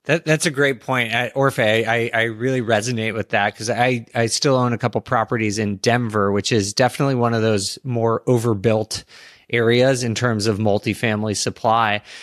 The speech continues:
And I wound up selling a property because you just look around you and I, you know, it was an, it's one of these old, like, Victorians that are cut up into four, four different units. It was a nice place, but then you see these, like,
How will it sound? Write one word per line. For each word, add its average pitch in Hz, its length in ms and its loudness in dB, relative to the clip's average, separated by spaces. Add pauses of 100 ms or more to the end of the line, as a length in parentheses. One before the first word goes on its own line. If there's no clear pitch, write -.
(100)
And 117 80 -2
I 131 40 2
wound 165 160 4
up 135 100 0
selling 139 520 0
a 120 60 -4
property 117 680 -2
because 110 460 0
you 123 200 -6
just 123 240 -2
look 123 260 0
around 127 440 2
you 113 160 2
and 107 100 -2
I, 120 300 -4 (100)
you 147 160 0
know, 123 140 4
it - 20 2
was 120 140 0
an, 131 200 -4
it's 143 200 -4
one 151 100 -2
of 131 80 -2
these 113 140 0
old, 110 180 2
like, 104 140 -2
Victorians 104 720 0
that 104 100 -6
are 107 60 -4
cut 101 240 -2
up 101 160 0
into 104 200 -2
four, 101 440 -2
four 110 320 -2
different 101 360 -2
units. 131 520 -2 (320)
It - 20 0
was 247 140 2
a 202 40 4
nice 156 320 0
place, 156 360 0
but 143 140 -2
then 170 120 4
you 165 100 2
see 170 220 0
these, 147 260 0
like, 107 200 -2